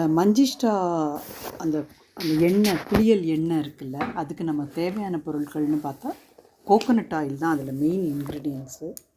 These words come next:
கோகனட் ஆயில் வந்து உங்களுக்கு ஸ்கின்ல இருக்கிற கருப்பு இதெல்லாம் நீக்கும். ஸ்கின்னுக்கு வந்து நல்ல க்ளோ கொடுக்கும். அதே மாதிரி கஸ்தூரி மஞ்சள் வந்து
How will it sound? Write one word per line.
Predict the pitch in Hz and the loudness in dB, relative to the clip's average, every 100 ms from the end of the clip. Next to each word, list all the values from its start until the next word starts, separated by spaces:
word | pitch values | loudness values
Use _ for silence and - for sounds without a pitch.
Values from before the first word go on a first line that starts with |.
| _ - - _ _ _ - | _ -20 -20 _ _ _ 2
கோகனட் | 220 226 233 233 | 2 4 0 2
ஆயில் | 202 185 180 | 2 2 0
வந்து | 170 165 185 214 254 _ _ _ _ _ - | -2 -2 -2 -2 -4 _ _ _ _ _ -10
உங்களுக்கு | 180 170 170 175 | -6 -6 -6 -12
ஸ்கின்ல | - - 180 190 180 | -10 -2 0 2 2
இருக்கிற | 165 - 156 165 - _ | 0 -4 -6 -6 -10 _
கருப்பு | - 165 165 - 180 170 180 - - | -6 -4 -6 -6 -4 -4 -4 -10 -8
இதெல்லாம் | 151 147 151 147 | -2 0 2 0
நீக்கும். | 143 143 - 143 - _ | -2 -4 -8 -14 -14 _
ஸ்கின்னுக்கு | - - 208 214 220 202 | -18 -6 -2 0 0 -2
வந்து | 170 160 208 254 _ | -6 -4 -6 -10 _
நல்ல | 156 147 160 | -8 -6 -6
க்ளோ | 143 151 151 156 | -4 -4 -4 -4
கொடுக்கும். | - 139 151 147 - _ _ _ _ _ _ _ | -10 -16 -14 -16 -16 _ _ _ _ _ _ _
அதே | 196 | -4
மாதிரி | 196 220 226 | -2 -2 -2
கஸ்தூரி | 196 190 - 277 254 | -6 -6 -2 2 4
மஞ்சள் | 220 190 185 165 | 2 0 -4 -4
வந்து | 165 165 | -4 -4